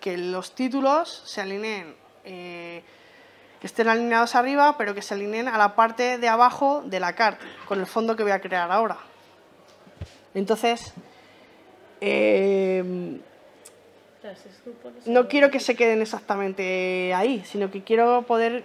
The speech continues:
Speaker 1: eh, controlar cómo se comportan.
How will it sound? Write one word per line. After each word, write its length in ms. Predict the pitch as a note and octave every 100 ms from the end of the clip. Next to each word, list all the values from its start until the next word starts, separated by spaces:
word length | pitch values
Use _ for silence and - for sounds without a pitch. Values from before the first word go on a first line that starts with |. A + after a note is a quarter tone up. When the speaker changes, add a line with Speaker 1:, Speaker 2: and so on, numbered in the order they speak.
| -
Speaker 1:
eh, 920 | G#3 G3+ G3 F#3+ F#3+ F#3 F#3 F3+ F3 F3 E3+ -
controlar 640 | - G3+ G3 G3 G#3+ B3 - - - - - - - - - -
cómo 220 | A#3+ A#3+
se 100 | A3+
comportan. 520 | F#3 F#3 A#3+ A#3 E3